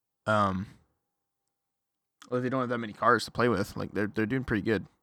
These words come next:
Ford's car-, starting to come back too. They were having a really, really bad start to the season. They were, like, really bad. But you know what? They were doing good. Uh, wasn't, wasn't, like, three of the,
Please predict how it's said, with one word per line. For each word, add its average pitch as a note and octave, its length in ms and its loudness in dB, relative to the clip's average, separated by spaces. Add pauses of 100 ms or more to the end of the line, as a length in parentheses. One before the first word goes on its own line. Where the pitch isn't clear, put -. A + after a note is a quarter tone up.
(400)
Ford's A#3 340 10
car-, F#3+ 200 8
starting F3+ 260 8
to C#3 40 4
come D3 180 4
back C#3+ 280 6
too. C#3+ 260 2
They C#3 140 6
were F3+ 80 10
having E3+ 200 8
a A#2+ 60 6
really, C3+ 600 10
really A#2+ 340 2
bad A2+ 280 2
start G2 260 -4
to B2+ 60 -10
the E2 80 -12
season. D2 400 -10
They G#2 120 -4
were, D#2+ 120 -6
like, F#2+ 240 -10
really D#2 280 -20
bad. A#1 280 -8 (560)
But G2 220 -4
you A#2+ 100 -4
know C#3 120 2
what? D3 160 4
They B2+ 100 4
were C3+ 140 6
doing C#3+ 260 4
good. C3+ 240 6
Uh, A2+ 180 6
wasn't, C3+ 260 2
wasn't, D#3+ 240 -2
like, E3 120 0
three C#3 280 -2
of D#3 60 -2
the, C#3 100 -4